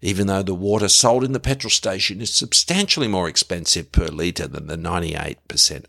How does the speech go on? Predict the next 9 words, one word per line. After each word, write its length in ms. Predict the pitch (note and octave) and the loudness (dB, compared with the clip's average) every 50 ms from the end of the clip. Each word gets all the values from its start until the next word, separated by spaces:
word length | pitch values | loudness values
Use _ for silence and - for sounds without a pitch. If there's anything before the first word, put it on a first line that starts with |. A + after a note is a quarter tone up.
| _ - | _ -12
octane 540 | - - - - - D2+ D2+ D2 C#2 - - | -12 -12 -10 -10 -10 -8 -8 -10 -10 -8 -2
petrol 360 | - A#2 - - - D2+ C2+ | -2 -2 0 0 -2 -2 -2
they 160 | - - - | -4 -6 0
sell, 420 | - - - - - - - - _ _ _ _ _ _ _ _ _ _ _ _ _ _ _ _ _ _ _ _ _ - | 2 0 0 0 -2 -12 -14 -16 _ _ _ _ _ _ _ _ _ _ _ _ _ _ _ _ _ _ _ _ _ -18
I 60 | - | -14
better 220 | - - - - | -12 -12 -12 -10
go 180 | - - - - | -10 -10 -10 -10
get 240 | - - - - - | -12 -12 -6 0 2
some. 420 | - - - - - - _ _ | 2 2 2 -2 -12 -20 _ _